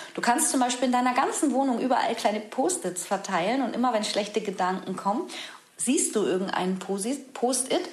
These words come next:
und wiederholst diesen Satz einige Male in deinen Gedanken. Wie so ein Mantra.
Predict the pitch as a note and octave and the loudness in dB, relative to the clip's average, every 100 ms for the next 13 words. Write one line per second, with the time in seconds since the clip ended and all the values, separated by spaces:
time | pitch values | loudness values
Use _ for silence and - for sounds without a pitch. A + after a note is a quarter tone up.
0 | - - - - G#3 G#3 G3 F#3 A#3+ D#4 | -12 -16 -12 -4 -2 0 0 2 2 2
1 | E4+ - A3+ G#3+ A3 A3 - - - A3+ | 0 -2 -2 2 2 2 -2 -4 -2 0
2 | C4 B3+ A3+ G3 F#3+ G3+ G3+ F#3 F#3 F3+ | 2 2 0 0 0 0 -2 -4 -2 0
3 | F#3+ F#3 F#3 D#3+ D#3 - D#3 D#3 - - | 0 0 0 -2 -2 -8 -12 -14 -14 -10
4 | G#3+ F4+ E4 D4 C4 A3+ F3 E3+ - - | 0 2 4 2 2 0 -2 -4 -8 -12